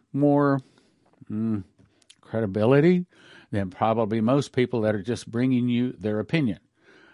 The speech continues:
I believe I'm bringing you the truth, and I'm gonna help you see something you've probably never seen in the book of Revelation. This is one of the major misunderstandings in the book of Revelation, understanding the difference between the judgment seat of Christ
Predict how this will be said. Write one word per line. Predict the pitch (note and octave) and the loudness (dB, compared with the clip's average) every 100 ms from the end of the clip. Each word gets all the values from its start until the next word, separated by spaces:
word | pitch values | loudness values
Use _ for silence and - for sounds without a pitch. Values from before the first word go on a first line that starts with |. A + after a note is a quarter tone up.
| _ | _
I | - G#2+ A2 G#2+ | -4 0 2 0
believe | G2+ A2+ A#2 | 0 -2 0
I'm | G#2+ | -2
bringing | G#2+ A2+ G#2+ | -2 -2 -2
you | G2+ | -4
the | G2 | -4
truth, | - B2+ E2 _ | 0 0 -2 _
and | - | -8
I'm | F#2+ | -4
gonna | A2 | 0
help | G#2 C3 - | 4 2 2
you | C#3+ | -4
see | - - G#3 | 0 4 4
something | - A#2 G2 A2 G#2 - - _ | 4 0 0 -2 -2 -6 -20 _
you've | A2 F#2 | -2 -2
probably | - - C#3 C#3+ C#3+ D3 | -2 4 4 4 2 2
never | C3+ B2 B2+ B2 | 2 2 2 -2
seen | - C3 A2+ A2 A2 - | -2 0 2 0 -2 -8
in | - G#2 | -4 -2
the | |
book | G2+ G2+ | 0 -2
of | G#2 | -2
Revelation. | G2 F#2+ G2 F#2 - G2+ _ _ _ - - - - | 0 2 2 2 -4 -12 _ _ _ -20 -20 -10 2
This | D#3 - | 4 4
is | C3+ | 4
one | C3+ C3 | 4 4
of | |
the | |
major | A2+ C3+ F#3 F3 F3 | 4 4 4 2 0
misunderstandings | E3 D#3+ D#3+ D3 C3 C#3 C3 B2+ A#2 | 0 -2 -2 -2 -2 2 2 2 0
in | B2 | 0
the | A#2 | 0
book | A2+ A2+ | -2 -2
of | A2 | 0
Revelation, | A2+ A2+ A2+ - A#2 | 2 4 4 2 0
understanding | A#2 G2 - A2 G2+ | -2 -2 -2 -2 0
the | G2 | 2
difference | G2 F3+ - D#3+ | 6 4 4 -4
between | - C3+ - C3 | -4 -4 0 2
the | A#2 | 2
judgment | B2+ A#2+ B2+ G#2+ | 2 2 -2 -4
seat | - G2+ | -2 -2
of | G2+ | 0
Christ | - D3 D3+ - - | 4 6 6 2 -14